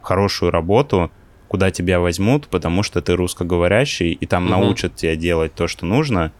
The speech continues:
Speaker 1: и ты получишь
Speaker 2: Тебе
Speaker 1: хорошую
Speaker 2: достаточно
Speaker 1: работу.
Speaker 2: просто говорить по-русски.
Speaker 1: Ну да,
Speaker 2: Прикольно.
Speaker 1: то это такое небольшое моё конкурентное преимущество, которое я стараюсь
Speaker 2: <laughs>
Speaker 1: использовать. Ну, тем более, что здесь действительно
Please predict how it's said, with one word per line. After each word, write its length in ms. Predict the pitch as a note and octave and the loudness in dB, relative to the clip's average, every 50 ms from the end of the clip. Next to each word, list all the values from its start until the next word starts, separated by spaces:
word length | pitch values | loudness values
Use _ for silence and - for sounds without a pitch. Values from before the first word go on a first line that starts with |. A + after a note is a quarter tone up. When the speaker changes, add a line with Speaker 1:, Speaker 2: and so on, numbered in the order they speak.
| - - | -12 -10
Speaker 1:
и 60 | - | -8
ты 140 | - - G2 F#2 E2+ - - | -2 -2 -2 -2 -4 -6 -2
получишь 320 | - F2+ F2+ F#2 E2+ - - - | 0 0 2 0 0 -2 -6 -4
Speaker 2:
Тебе 20 | - F2+ | -2 0
Speaker 1:
хорошую 220 | F2+ F#2+ C3 C#3+ | 2 4 4 4
Speaker 2:
достаточно 340 | C#3+ B2+ - C#3+ C#3 C#3 - | 4 2 2 2 2 2 0
Speaker 1:
работу. 80 | B2+ A2 | -2 0
Speaker 2:
просто 240 | A#2 B2+ B2 - A#2 | 0 0 0 0 0
говорить 280 | A#2 A2 A2+ A#2 A2+ - | 0 2 2 2 2 0
по-русски. 420 | A2 G2+ G2 F#2+ F#2+ - - - G2 | 0 0 2 0 -2 -4 -8 -2 0
Speaker 1:
Ну 120 | A2+ B2+ | 2 4
да, 240 | C3 C3 B2 G2 F2 | 6 6 6 6 4
Speaker 2:
Прикольно. 80 | G2+ G2 | 4 4
Speaker 1:
то 80 | G2+ G2+ G2 | 4 2 2
это 200 | - - - - | 0 -2 -2 -2
такое 380 | G#2+ G2 - B2 A2 G#2 G2+ | -2 0 2 2 4 4 4
небольшое 720 | G2 G2 G2 G2 G2+ G2+ - - A2 G#2 G2 F#2+ F#2+ F2+ F2 | 4 2 2 2 2 2 2 2 2 4 4 4 4 2 2
моё 380 | F2+ F2+ F#2 F#2 F#2 F2+ E2+ | 2 0 0 2 2 0 0
конкурентное 560 | - - G2 F2+ - F#2+ G2 F#2+ F#2 F#2 F2+ | -2 -2 -4 -2 0 0 0 0 0 -2 -4
преимущество, 560 | E2+ - F#2 F2+ F#2+ G#2 A2 - - - F#2 E2+ | -6 -4 -4 -2 -2 -2 -2 -4 -4 -6 -6 -6
которое 280 | - - - E2 E2 | -6 -6 -6 -4 -4
я 40 | D#2+ | -4
стараюсь 420 | - - E2+ - E2+ E2 G#2 G2 | -4 -6 -4 -2 0 0 0 0
Speaker 2:
<laughs> 0 | |
Speaker 1:
использовать. 720 | F#2 - - B2 G#2 G2+ G2+ C#3 F2+ E2+ E2 D2+ D2 - - - | 0 0 0 2 2 4 4 4 4 4 2 0 -2 -4 -8 -2
Ну, 180 | - G#2 G#2+ G2 | 0 2 2 2
тем 180 | - F#2+ F#2 | 2 0 0
более, 260 | F#2 G#2+ A2 A2 G2+ | 2 2 4 2 2
что 200 | - - - F2+ | 0 0 -2 -2
здесь 300 | E2+ E2 F#2 F2+ F2 - | -2 0 0 -2 -2 0
действительно 720 | - F#2 - - - F#2+ - A2 F#2 F2 E2+ E2+ E2 D#2+ | -4 -4 -4 -2 -4 -4 -2 -2 -2 0 0 0 -2 -2